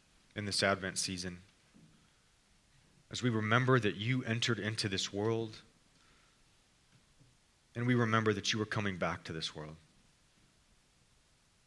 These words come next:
Help us to live as people between those two times, between those two moments that define our very lives and offer us the stability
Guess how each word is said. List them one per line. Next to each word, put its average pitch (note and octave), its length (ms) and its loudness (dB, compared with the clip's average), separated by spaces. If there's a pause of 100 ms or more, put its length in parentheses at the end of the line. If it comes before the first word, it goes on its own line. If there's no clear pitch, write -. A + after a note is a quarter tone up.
(500)
Help G#2 160 -4
us G#2 160 2
to G#2 100 -2
live G2 720 0
as F#2 100 -8
people G#2+ 300 -4
between G2+ 320 -6
those G2 220 -4
two G#2 120 -4
times, G2 680 -2 (1500)
between B2 200 0
those A#2 180 2
two B2 140 -2
moments G#2+ 460 -2
that G2 140 -2
define G#2 420 0
our G2+ 80 0
very F#2+ 240 2
lives F#2+ 560 2
and F#2+ 100 -8
offer G2 360 -6
us F2 120 -2
the G2 100 -6
stability G#2 800 -2